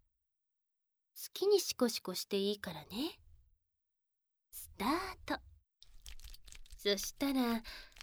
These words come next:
先生は表が出るまで何回もコインを投げるから、表が出たらシコシコはストップ。いい？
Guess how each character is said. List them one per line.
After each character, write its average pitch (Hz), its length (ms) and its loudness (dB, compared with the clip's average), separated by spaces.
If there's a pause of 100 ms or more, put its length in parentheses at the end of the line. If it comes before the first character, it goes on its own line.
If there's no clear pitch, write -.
(140)
先 285 300 8
生 349 320 8
は 220 200 4
表 247 360 4
が 370 120 8
出 311 140 6
る 294 120 6
ま 254 140 4
で 185 420 2
何 302 240 4
回 262 220 4
も 208 140 -2
コ 269 240 4
イ 269 160 6
ン 190 80 2
を 175 40 -4
投 165 140 -6
げ 254 160 4
る 254 120 4
か 202 140 -6
ら、 185 260 -2 (640)
表 277 460 6
が 220 120 2
出 233 140 2
た 262 180 -2
ら 226 160 0 (300)
シ - 160 -4
コ 240 120 6
シ - 120 -2
コ 185 140 -6
は 170 120 -8
ス - 140 -10
ト 247 140 0
ッ 302 80 -4 (160)
プ。 - 160 0 (1040)
い 190 120 -2
い？ 208 440 2